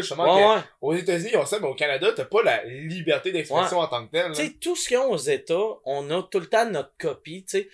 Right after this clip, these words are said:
Speaker 2: sais, dans le temps, tu sais, mettons, euh, tu sais, aux États, il y avait H B O ici, il y avait le Movie Network, fait que moi, j'ai tout le temps pensé, tu sais, là-bas, il y avait, tu sais, il y avait, euh, Target, nous autres, on avait Zellers, tu sais,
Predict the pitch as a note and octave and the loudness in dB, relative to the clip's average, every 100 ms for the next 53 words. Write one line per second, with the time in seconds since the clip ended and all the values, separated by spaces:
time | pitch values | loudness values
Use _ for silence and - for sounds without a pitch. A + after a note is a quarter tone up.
0 | - - G#3 F3+ D3+ C#3 F3+ F3+ F3 F3 | -20 0 2 4 2 0 0 0 0 -2
1 | C3+ E3+ E3 D#3 - - - B2 A#2+ - | -2 0 0 0 -4 -14 0 2 2 0
2 | F3 D3+ B2+ C3+ D#3 D#3 B2+ B2+ A#2 B2 | -2 -2 -2 -2 0 0 0 -2 -4 -8
3 | B2+ B2+ D3 C#3+ A#2+ D3 C3 A#2 B2 B2 | -6 -4 -4 -4 -8 -6 -4 -4 -4 -6
4 | B2+ B2+ B2+ A#2 - A#2+ C3 C#3 B2 - | -10 -8 -6 -6 -6 -2 0 0 -4 -14
5 | _ _ _ C#3+ D3 - D#3+ C#3+ A3+ C#4+ | _ _ _ -16 -16 0 0 2 0 0
6 | F#3 F3 B3+ B3 B3+ F#3+ G3+ D3+ B2+ - | 0 -2 -2 0 0 0 2 0 0 -6
7 | G#3 G#3+ F#3+ D3 C3 E3 D#3+ C3 A#2 C#3 | 0 2 4 4 4 2 4 2 2 0
8 | C#3+ - _ _ - D#3+ C3+ B2+ C#3 C3 | 0 -4 _ _ -2 2 4 6 6 8
9 | B2 A#2 A2+ A2 G#2+ D3 B2+ A#2+ D3 C#3+ | 6 2 0 -4 0 0 2 0 -2 -4
10 | C#3 C3+ C3+ C3 A#2+ A#2 B2 A2 G#2+ G#2+ | -6 -6 -4 -4 -6 -2 -2 -2 -6 -4
11 | B2+ C3+ - E3+ D#3 | -4 -4 -6 -8 -8